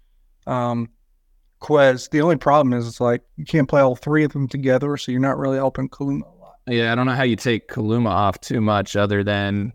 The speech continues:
Speaker 2: you know,
Speaker 1: Well
Speaker 2: Micha-, May-, Michaela Bridge, if he can get more acclimated. He hasn't played the last couple games. If they can, uh, maybe they go small and they have R J Jones out there,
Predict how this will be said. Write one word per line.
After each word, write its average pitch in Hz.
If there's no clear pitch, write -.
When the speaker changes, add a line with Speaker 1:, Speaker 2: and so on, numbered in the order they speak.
Speaker 2:
you 117
know, 95
Speaker 1:
Well 151
Speaker 2:
Micha-, 120
May-, 120
Michaela 120
Bridge, 123
if 113
he 127
can 117
get 123
more 113
acclimated. 113
He 117
hasn't 107
played 120
the 113
last 110
couple 113
games. 107
If 98
they 101
can, 98
uh, 92
maybe 104
they 101
go 101
small 110
and 104
they 95
have 101
R 101
J 101
Jones 110
out 107
there, 110